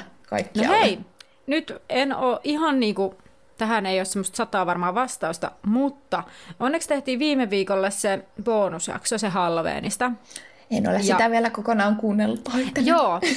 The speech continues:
Speaker 1: <laughs>
Speaker 2: ei, ei mitään, mutta siis siinä tosiaan Terhi toi esille, että, ää, kun esimerkiksi aaveet koskettaa vettä, niin se vedenpinta kareilee.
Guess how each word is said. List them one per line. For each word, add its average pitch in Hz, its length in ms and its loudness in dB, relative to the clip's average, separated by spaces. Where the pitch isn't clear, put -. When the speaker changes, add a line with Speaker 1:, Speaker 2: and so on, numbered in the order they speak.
Speaker 1:
<laughs> 349 340 2
Speaker 2:
ei, 277 280 4
ei 311 140 2
mitään, 233 580 0
mutta 233 260 -4
siis 269 280 -2
siinä 320 340 2
tosiaan 208 640 0
Terhi 277 340 0
toi 202 280 2
esille, 214 460 0
että, 180 440 -2
ää, 196 380 0
kun 247 220 0
esimerkiksi 247 640 -2
aaveet 226 600 2
koskettaa 208 560 -2
vettä, 233 360 -4
niin 185 120 -4
se 196 100 -2
vedenpinta 190 520 -2
kareilee. 196 720 -2